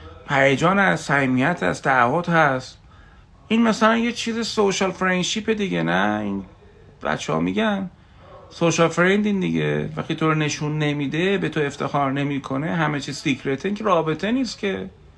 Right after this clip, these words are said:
خب، به قرار گذاشتن من و تو نیستش که اسمش بذاریم، نه، ما ریلیشنشیپ داریم، نه، قربون، ریلیشنشیپ نیست، از من بپرس.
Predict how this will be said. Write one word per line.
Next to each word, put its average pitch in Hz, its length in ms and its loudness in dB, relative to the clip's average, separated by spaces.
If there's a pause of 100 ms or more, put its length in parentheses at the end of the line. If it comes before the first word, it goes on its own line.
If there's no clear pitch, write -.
(840)
خب، 156 100 2
به 196 80 6
قرار 139 520 6
گذاشتن 139 600 2
من 175 240 4
و 131 40 2
تو 143 140 -2
نیستش 226 360 0
که - 120 0
اسمش 170 200 -4
بذاریم، 160 260 -2
نه، 160 60 2
ما 160 160 -2
ریلیشنشیپ 131 760 -2
داریم، 127 160 -2
نه، 135 80 -4
قربون، 180 380 -4
ریلیشنشیپ 131 680 -4
نیست، 143 120 -4
از 123 60 -2
من 123 220 4
بپرس. - 340 -8